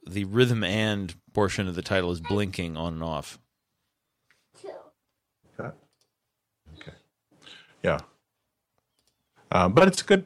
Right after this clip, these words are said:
Speaker 2: good. It turns out, despite the design, a good little magazine.
Speaker 1: Yeah. Very good.
Speaker 2: Yeah.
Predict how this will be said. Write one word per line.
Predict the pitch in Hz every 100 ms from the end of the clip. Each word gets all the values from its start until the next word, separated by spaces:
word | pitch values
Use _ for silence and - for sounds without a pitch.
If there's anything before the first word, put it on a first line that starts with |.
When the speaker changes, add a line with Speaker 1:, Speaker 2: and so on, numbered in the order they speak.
| -
Speaker 2:
good. | - 208
It | 147 156
turns | - 180
out, | 160 151 - - - - -
despite | - - 131
the | 127
design, | 113 113 110 110
a | - -
good | 123
little | 110 104
magazine. | 104 104 98 101 123 - _ _ _ _ _ - - -
Speaker 1:
Yeah. | 104 101 _ _ _ _ _
Very | 110 117
good. | 110 120 _ _ _ _ _ _ _ _ _
Speaker 2:
Yeah. | -